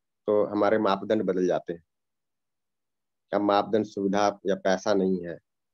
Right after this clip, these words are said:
या कितने लोग हमसे मिलते जुलते हैं, ना, कितना बड़े हमारे connections हैं, समाज में कितने लोग हमको पहचानते हैं, कितने ऊंचे पद पे बैठे हैं,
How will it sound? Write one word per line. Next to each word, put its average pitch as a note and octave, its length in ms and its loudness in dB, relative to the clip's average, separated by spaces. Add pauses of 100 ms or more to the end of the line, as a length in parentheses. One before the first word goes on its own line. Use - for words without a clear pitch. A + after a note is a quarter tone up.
(180)
या F#2+ 60 -2
कितने G2 360 2
लोग G2 220 8
हमसे F#2+ 220 2
मिलते F#2+ 300 2
जुलते F#2+ 320 2
हैं, F#2 240 0 (800)
ना, A2+ 80 -8
कितना G2 440 0
बड़े F#2 200 4
हमारे F#2 240 0
connections F#2 680 -2
हैं, F2 120 0 (1200)
समाज F#2+ 280 6
में G2 160 4
कितने G2 220 0
लोग F#2+ 140 4
हमको F#2 300 0 (600)
पहचानते F#2+ 500 2
हैं, F2 260 -12 (800)
कितने G#2 260 4
ऊंचे G2 220 4
पद G2 260 4
पे G#2 80 6
बैठे F#2 320 4
हैं, E2+ 320 -6